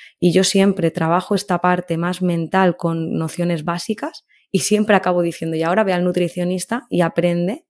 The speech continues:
a tener una mejor nutrición adaptada a ti". Es como lo que hablábamos de aprender a saber tus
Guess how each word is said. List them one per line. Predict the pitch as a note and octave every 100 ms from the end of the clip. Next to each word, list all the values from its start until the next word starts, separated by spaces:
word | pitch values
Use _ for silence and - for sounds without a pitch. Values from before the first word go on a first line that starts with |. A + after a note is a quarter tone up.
| _ _ _ _
a | F3+
tener | F3 E3+ E3+
una | G3 F#3 - -
mejor | E3+ E3 - E3+ F3
nutrición | F#3 F3+ F#3 - G#3+
adaptada | B3+ E3+ - E3 D#3+
a |
ti". | D#3+ B3+ G4 _ _ _ _ _ - -
Es | G3+
como | B3 A#3 A3 G#3 -
lo | F3+
que | F3+
hablábamos | F3+ F#3 F#3+ F#3
de | F#3+ F#3+ F#3
aprender | F#3 F#3 F#3 F#3 F#3
a |
saber | F3+ F3+ F#3 F3+ F3+ _ _
tus | - F#3 F3+ -